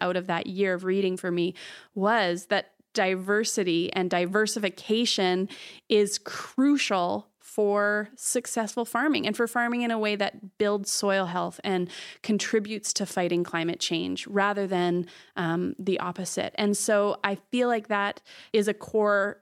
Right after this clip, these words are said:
tenet of our business in the way that we tell our story, in the animals that we choose to raise, in the, um, aspects that we bring to our business, that it isn't just one specific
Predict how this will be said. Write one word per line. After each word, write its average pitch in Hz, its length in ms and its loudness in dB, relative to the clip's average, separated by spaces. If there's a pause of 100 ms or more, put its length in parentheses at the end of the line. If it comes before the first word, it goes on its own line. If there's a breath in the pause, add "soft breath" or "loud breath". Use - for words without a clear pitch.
tenet 185 560 -2
of 180 120 -2
our 170 140 0
business 175 460 -4
in 202 160 2
the 185 100 2
way 196 240 2
that 202 160 0
we 180 340 2 (420 loud breath)
tell 233 260 2
our 233 100 2
story, 202 500 2
in 185 260 0
the 175 120 0
animals 214 440 0
that 208 120 -2
we 202 80 0
choose 196 320 -2
to 202 120 0
raise, 180 440 0 (800)
in 202 220 2
the, 190 460 2
um, 190 480 -2
aspects 208 460 -2
that 214 120 -2
we 196 120 -2
bring 190 260 -4
to - 100 -10
our 185 100 0
business, 190 500 -2
that 196 120 0
it 190 140 -2
isn't 220 340 -2
just - 500 -2 (300 loud breath)
one 226 420 0
specific - 1080 -4